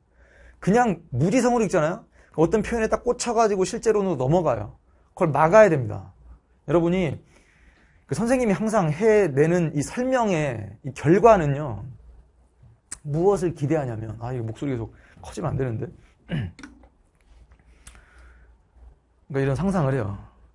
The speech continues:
약간 좀 도라이 같기도 합니다. 이런 상상. 막 흐뭇해지는 거죠. 우리 제자들이 시험장 들어가서 이 문제를 딱 풀 때,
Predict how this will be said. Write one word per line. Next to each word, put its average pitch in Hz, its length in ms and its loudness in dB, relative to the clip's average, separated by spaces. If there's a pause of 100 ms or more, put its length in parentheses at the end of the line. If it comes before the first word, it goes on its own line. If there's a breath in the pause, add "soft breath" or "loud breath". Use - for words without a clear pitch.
(140)
약간 151 480 0 (120)
좀 120 260 -6
도라이 165 300 4
같기도 139 280 -2
합니다. 110 260 -8
이런 123 140 -6
상상. 113 300 -8 (280 soft breath)
막 - 60 -4
흐뭇해지는 180 640 -2
거죠. 92 180 -12 (1400 soft breath)
우리 190 280 4
제자들이 170 500 4
시험장 185 460 -2
들어가서 147 640 -2 (120)
이 160 100 2
문제를 190 380 0
딱 180 160 -4
풀 - 240 -12
때, 226 320 4